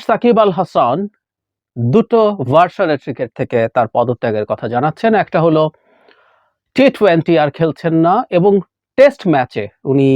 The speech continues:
ভারতের কানপুর থেকে জানিয়েছেন যে দেশের মাঠে সাউথ আফ্রিকার বিরুদ্ধে খেলে তিনি টেস্ট ক্রিকেট থেকে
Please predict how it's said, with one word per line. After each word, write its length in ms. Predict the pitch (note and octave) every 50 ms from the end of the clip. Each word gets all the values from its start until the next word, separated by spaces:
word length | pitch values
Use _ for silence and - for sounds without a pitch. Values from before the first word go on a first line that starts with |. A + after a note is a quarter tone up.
| C3 A#2+ -
ভারতের 280 | - D#3 D3+ - D#3+ C3+ -
কানপুর 320 | D#3+ D#3+ C#3 - - C4 G#3+ - -
থেকে 160 | F3 - D#3 C3 C3+
জানিয়েছেন 520 | C3 C3 C#3+ D3 C#3 C3+ - - F3 F#3 G#3 G#3
যে 80 | F3 D#3+ B2+ D3
দেশের 240 | D3 - G3 F#3 D#3+ D3+
মাঠে 220 | D3+ D#3 - - F3 D#3+ -
সাউথ 200 | - G#3 A#3 A#3 - A3
আফ্রিকার 320 | F3+ - - E3+ D3+ D3 C3+ B2
বিরুদ্ধে 320 | C3+ C3 C3 A#2+ - - C#3+ C#3 - -
খেলে 260 | - D3 C3+ B2 B2+ B2+ -
তিনি 200 | A2+ A2 B2+ G3 C4 - _ _ _ _ _ _ _ _ _ _ _ _ _ -
টেস্ট 220 | G#3+ A#3 A3 - -
ক্রিকেট 240 | - F3 C#3+ D3 C3 -
থেকে 120 | - C3